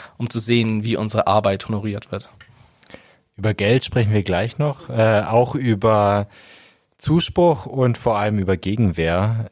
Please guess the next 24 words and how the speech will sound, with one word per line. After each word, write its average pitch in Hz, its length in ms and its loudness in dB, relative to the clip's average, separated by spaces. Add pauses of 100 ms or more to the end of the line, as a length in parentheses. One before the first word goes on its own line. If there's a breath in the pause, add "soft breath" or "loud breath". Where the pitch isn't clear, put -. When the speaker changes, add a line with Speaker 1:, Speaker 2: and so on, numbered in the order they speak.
Speaker 2:
in 90 300 -2
den 90 520 -2
sozialen 90 520 0
Netzwerken 95 480 0
im 87 120 -2
Internet. 98 520 -2 (580 soft breath)
Aber 107 240 2
vielleicht 110 320 2
müssen 143 200 0
wir 120 140 4
doch 120 220 0
noch 123 160 2
ganz 110 280 -2
kurz - 260 -2
jetzt 95 240 -6
deine 90 160 0
Rolle 90 320 0
einordnen. 80 520 -4
Du 98 120 0
hast - 260 -4
schon 104 320 2
angesprochen, 131 540 0
du 113 60 -4
bist - 400 -4